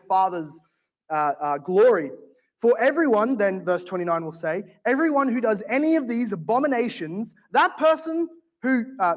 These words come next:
the persons who do them shall be cut off from among their people." So then we have Paul saying, "Don't sleep with your father's wife, cut him out from among the people," the church.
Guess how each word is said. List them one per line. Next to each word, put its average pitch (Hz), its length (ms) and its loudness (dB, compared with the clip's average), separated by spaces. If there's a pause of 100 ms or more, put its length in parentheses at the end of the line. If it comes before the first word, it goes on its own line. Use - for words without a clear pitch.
the 202 80 -6
persons 285 520 -2
who 254 120 -4
do 233 260 -2
them 190 180 -4
shall 196 300 -2
be 185 140 -6
cut 254 440 -4 (240)
off 220 260 2 (380)
from 208 480 0
among 185 560 -2
their 180 120 -4
people." 175 460 -12 (560)
So 214 120 -2
then 226 140 0
we 226 80 2
have 214 200 0
Paul 254 280 4
saying, 202 420 0 (220)
"Don't 240 260 0
sleep 277 240 -6
with 254 140 -6
your 226 80 -6
father's 262 440 0
wife, 170 360 0 (320)
cut 269 260 -6
him 233 160 -8
out 220 240 -2
from 226 140 -4
among 202 280 -2
the 196 80 -8
people," 262 460 -2
the 180 80 -8
church. 196 600 -6